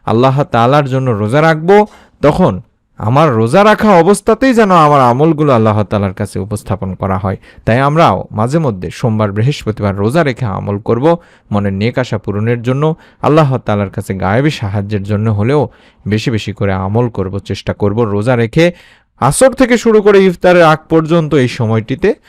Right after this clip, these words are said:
আল্লাহ তাআলার কাছে দোয়া করা, কারণ মুমিনদের উপরে পাঁচ ওয়াক্ত নামাজই ফরজ, দিনী ভাই বোনেরা। তবে কোনো কোনো ওয়াক্তের নামাজ আলাদাভাবে গুরুত্বপূর্ণ এবং ফজিলতপূর্ণ, যেটা কোরআন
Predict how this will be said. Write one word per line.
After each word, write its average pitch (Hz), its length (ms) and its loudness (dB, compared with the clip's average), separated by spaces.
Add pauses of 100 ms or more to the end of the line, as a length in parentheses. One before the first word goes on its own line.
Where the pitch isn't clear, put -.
(140)
আল্লাহ 104 340 -2
তাআলার 98 320 -8
কাছে - 240 -8
দোয়া 98 260 -2
করা, 98 300 -4 (300)
কারণ 123 300 2 (260)
মুমিনদের 202 640 4
উপরে 135 420 2 (180)
পাঁচ 226 220 2 (100)
ওয়াক্ত 185 400 -2
নামাজই 151 560 0
ফরজ, 127 540 2
দিনী 92 180 -6
ভাই 95 220 -4
বোনেরা। 95 340 -4 (360)
তবে 135 260 4 (300)
কোনো 151 240 4
কোনো 240 220 4
ওয়াক্তের 196 540 4
নামাজ 147 560 2 (140)
আলাদাভাবে 202 840 4
গুরুত্বপূর্ণ 175 880 0
এবং 147 300 0
ফজিলতপূর্ণ, 110 800 -4
যেটা 110 240 -4
কোরআন 113 320 -2